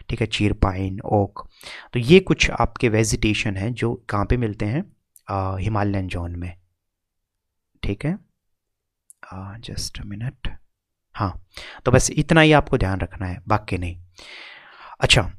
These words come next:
अब इसमें भी अगर हम थोड़ा सा देखें, क्योंकि हिमालयन जो रेंज है ना वो भी काफ़ी,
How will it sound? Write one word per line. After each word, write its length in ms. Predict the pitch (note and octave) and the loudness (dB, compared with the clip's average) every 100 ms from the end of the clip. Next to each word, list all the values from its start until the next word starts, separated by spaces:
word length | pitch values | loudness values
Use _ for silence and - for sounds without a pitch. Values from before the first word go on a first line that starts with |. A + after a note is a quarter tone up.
| - | 0
अब 140 | C3+ - | 2 4
इसमें 420 | D#3+ - F#3+ G3 | 4 6 6 8
भी 100 | E3 | 8
अगर 220 | B2+ C#3 | 6 4
हम 140 | C3 | 4
थोड़ा 200 | C#3+ C3 | 4 4
सा 140 | C3+ C#3 | 4 4
देखें, 420 | A2 A2 - G2+ | 2 2 0 0
क्योंकि 260 | A2 C#3 D3+ | -2 -2 0
हिमालयन 500 | G#2 G2 G2 B2+ D3 | 0 0 0 2 2
जो 120 | C#3 | 4
रेंज 320 | G#2+ B2 B2+ | 4 2 2
है 80 | F#2 | 0
ना 160 | F#2+ | -2
वो 200 | B2+ B2+ | -2 0
भी 140 | C3 A#2 | 2 0
काफ़ी, 540 | - A2+ A2 D3 D#3+ | 0 -2 0 -2 -2